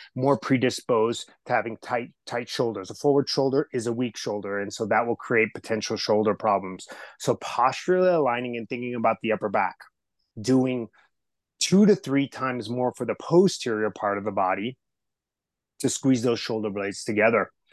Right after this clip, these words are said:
to draw in those shoulders and improve posture.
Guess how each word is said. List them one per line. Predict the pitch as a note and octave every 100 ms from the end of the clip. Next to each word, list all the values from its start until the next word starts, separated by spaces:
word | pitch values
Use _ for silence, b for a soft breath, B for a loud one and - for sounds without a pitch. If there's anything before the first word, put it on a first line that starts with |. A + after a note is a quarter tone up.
| b
to | -
draw | A2 A#2 A2 A2+
in | A#2 A2+
those | G#2+ G#2+
shoulders | - A2 A2+ G#2+
and | G#2
improve | G2+ - G#2+ F#2+
posture. | G2+ G2+ - G2+ F2